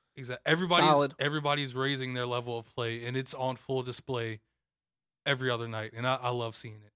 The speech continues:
Speaker 1: I love it.
Speaker 2: Other than, 'cause everybody's best moment in the first round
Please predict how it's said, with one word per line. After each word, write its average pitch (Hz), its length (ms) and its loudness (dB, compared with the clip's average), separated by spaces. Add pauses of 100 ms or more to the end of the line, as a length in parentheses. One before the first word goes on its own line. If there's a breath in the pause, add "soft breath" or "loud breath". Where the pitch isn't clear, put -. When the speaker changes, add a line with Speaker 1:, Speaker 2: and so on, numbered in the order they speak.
Speaker 1:
I 117 60 -6
love 110 220 -10
it. 107 80 -20 (140)
Speaker 2:
Other 190 280 12
than, 214 220 6
'cause 156 380 0 (140)
everybody's 180 420 6
best 160 260 2
moment 139 260 0
in 139 60 -2
the 143 60 -4
first 131 280 -4
round 110 400 -2